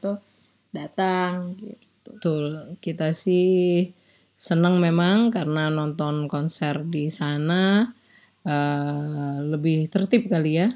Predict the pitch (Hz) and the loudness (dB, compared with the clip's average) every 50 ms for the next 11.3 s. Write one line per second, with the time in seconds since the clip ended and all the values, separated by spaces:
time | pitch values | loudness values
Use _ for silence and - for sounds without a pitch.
0 | - _ - 214 196 175 170 170 170 - 151 - - 156 139 139 139 139 - 147 | -6 _ -8 -8 -6 -6 -6 -4 -4 -4 -6 -6 -6 -6 -4 -4 -4 -6 -6 -6
1 | 151 147 143 139 151 156 156 156 165 165 160 156 147 160 151 - - 160 156 - | -4 -4 -4 -4 -2 -2 0 2 2 0 0 0 0 -2 -2 -2 -2 -4 -4 -2
2 | - 151 156 160 - - - - _ _ - 165 - - 160 156 160 160 160 160 | -2 -2 -2 -2 -6 -12 -20 -20 _ _ -8 -4 0 0 2 2 2 2 4 4
3 | 190 185 165 151 147 156 170 180 170 175 - - 160 156 151 151 156 156 151 - | 4 4 4 4 4 4 4 4 2 0 -2 -4 -2 0 0 2 0 0 -2 -2
4 | - 156 151 151 151 156 156 - - 170 165 165 170 165 165 165 160 160 160 147 | -2 -2 -2 0 -2 -2 -2 -2 -2 0 2 2 4 4 2 2 0 0 -2 -2
5 | 220 214 160 151 160 196 196 156 151 156 160 151 151 151 147 151 147 147 147 160 | -2 -2 -2 -2 -2 -4 -4 -4 -2 -2 -4 -4 -4 -6 -6 -6 -8 -8 -8 -8
6 | 147 151 151 165 151 147 - - 170 165 151 - 156 151 151 151 151 151 - - | -8 -6 -4 -4 -4 -4 -2 -2 0 0 0 -2 -2 -4 -4 -2 -2 -4 -4 -4
7 | 160 151 151 - 160 147 - - 156 175 175 170 160 151 147 147 151 156 160 170 | -4 -4 -4 -4 -4 -6 -4 -2 -2 0 0 2 2 0 0 -2 -4 -6 -6 -8
8 | - - 226 - _ - 151 98 90 98 208 - - _ _ _ - 196 190 - | -8 -8 -10 -12 _ -10 -10 -8 -10 -12 -14 -18 -20 _ _ _ -14 -12 -10 -8
9 | 220 220 214 - 196 196 180 180 185 190 202 202 208 190 185 - - 185 185 180 | -8 -8 -8 -8 -8 -8 -8 -8 -8 -8 -8 -8 -8 -8 -8 -8 -8 -8 -8 -6
10 | 170 170 185 185 - 196 - 185 - - 175 175 175 180 - 175 175 175 - 196 | -4 -4 -4 -6 -8 -10 -12 -14 -14 -14 -12 -10 -10 -10 -8 -10 -8 -6 -4 -4
11 | 185 165 147 156 185 | -4 -6 -6 -10 -12